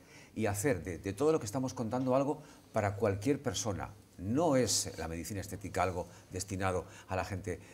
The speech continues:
que sale por la tele, a la más famosa, a la más guapa, a la más alta. No, no, no, ni muchísimo menos. Estar bien y cuidarse.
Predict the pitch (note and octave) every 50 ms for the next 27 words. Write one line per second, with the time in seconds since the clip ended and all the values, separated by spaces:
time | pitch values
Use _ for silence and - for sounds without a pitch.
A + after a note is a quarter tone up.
0 | - - - G#2+ G2+ F2+ F2 E2 F2+ F#2+ F#2 E2+ D#2+ - E2+ E2 E2+ E2+ E2+ E2+
1 | E2+ F2 - - F#2 E2+ E2+ E2+ - G2 F2 E2 F2 E2+ D#2+ E2 F2 E2 E2+ D#2+
2 | D#2+ D#2+ E2 - - E2 E2 F2 G2+ C#3+ F3 D#3 C3+ G#2 F#2+ F2+ F#2 G2+ A2 A#2
3 | A2 - C#3+ B2+ B2 A#2 G2+ F2 E2 D#2 C#2 C#2+ C#2+ - - - - - - -
4 | - - - - - - B2+ B2 A2 G#2 F#2 F2+ G2+ F#2 D#2+ D#2 F2 F#2 - -
5 | - -